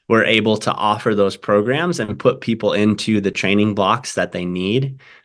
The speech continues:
uh, so that they can train. Like, literally,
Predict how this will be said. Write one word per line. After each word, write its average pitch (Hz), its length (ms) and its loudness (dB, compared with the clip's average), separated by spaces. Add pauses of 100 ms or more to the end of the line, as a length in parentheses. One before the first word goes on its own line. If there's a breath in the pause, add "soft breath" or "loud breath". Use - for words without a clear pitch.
uh, 92 240 -2
so - 180 -4
that 104 180 2
they 113 120 2
can 127 220 0
train. 113 460 0
Like, 107 180 0
literally, 117 580 4